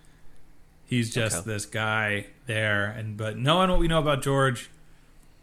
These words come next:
Speaker 1: he's playing the game from day one.
Speaker 2: Yeah.
Speaker 1: And, I mean, number one going up,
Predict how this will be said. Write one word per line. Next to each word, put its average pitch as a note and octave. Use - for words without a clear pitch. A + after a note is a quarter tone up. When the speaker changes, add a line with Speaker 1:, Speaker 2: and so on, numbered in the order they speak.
Speaker 1:
he's C#3
playing D#3
the D3+
game C#3
from A#2
day A#2
one. F#2+
Speaker 2:
Yeah. F2
Speaker 1:
And, C3
I C#3+
mean, C#3
number F3
one D#3+
going C3
up, B2